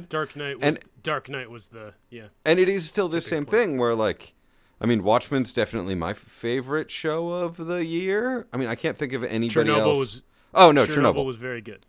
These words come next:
Speaker 2: Yeah, Chernobyl and Watchmen are the two things where I'm like, "Oh my God, thank you, H B O, for continuing to, like, just
Speaker 1: Oh,
Speaker 2: nail these
Speaker 1: Succession,
Speaker 2: things."
Speaker 1: though. That's also really good.
Speaker 2: That's true, but it's not new this year. But, um, of the
Speaker 1: Oh,
Speaker 2: new,
Speaker 1: right,
Speaker 2: yeah.
Speaker 1: okay.
Speaker 2: But again, H B O is just killing it, and yet, you know,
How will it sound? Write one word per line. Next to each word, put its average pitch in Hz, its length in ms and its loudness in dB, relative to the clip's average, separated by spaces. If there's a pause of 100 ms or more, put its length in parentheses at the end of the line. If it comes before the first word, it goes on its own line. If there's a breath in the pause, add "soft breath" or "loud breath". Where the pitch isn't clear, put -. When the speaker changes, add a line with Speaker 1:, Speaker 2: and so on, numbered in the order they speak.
Speaker 2:
Yeah, 127 220 6
Chernobyl 180 480 6
and 156 100 4
Watchmen 131 320 0
are 117 120 -2
the 110 100 -4
two 113 180 -6
things 101 340 -4
where 98 100 -2
I'm 92 100 -2
like, 90 160 -2
"Oh 98 320 2
my 85 140 -6
God, 87 340 0
thank 107 280 -2
you, 82 140 0
H 80 160 -6
B 90 140 -2
O, 85 100 0
for 85 140 -8
continuing 85 500 -6
to, 87 80 -6
like, 80 140 -6
just 101 560 -4 (640 soft breath)
Speaker 1:
Oh, 180 100 6
Speaker 2:
nail 110 200 4
these 170 120 -4
Speaker 1:
Succession, 175 300 0
Speaker 2:
things." 120 100 -10
Speaker 1:
though. 104 240 -14
That's 147 220 -12
also 156 240 -8
really 98 320 -14
good. 87 220 -20 (240)
Speaker 2:
That's 294 260 8
true, 185 220 4
but 180 120 0
it's 170 120 -4
not 180 100 2
new 147 160 2
this 95 220 -4
year. 71 220 -10 (100)
But, - 160 -6 (260)
um, 90 480 0
of 110 160 -6
the 123 60 -2
Speaker 1:
Oh, 127 80 0
Speaker 2:
new, 143 220 0
Speaker 1:
right, 120 100 -8
Speaker 2:
yeah. 170 140 6
Speaker 1:
okay. - 160 -6
Speaker 2:
But 180 100 4
again, 185 340 4
H 143 220 -2
B 160 120 4
O 143 120 4
is 123 120 -2
just 123 140 -12
killing 160 300 0
it, 113 160 -4
and 139 160 -4
yet, 151 260 0 (540 soft breath)
you 170 160 2
know, 110 260 2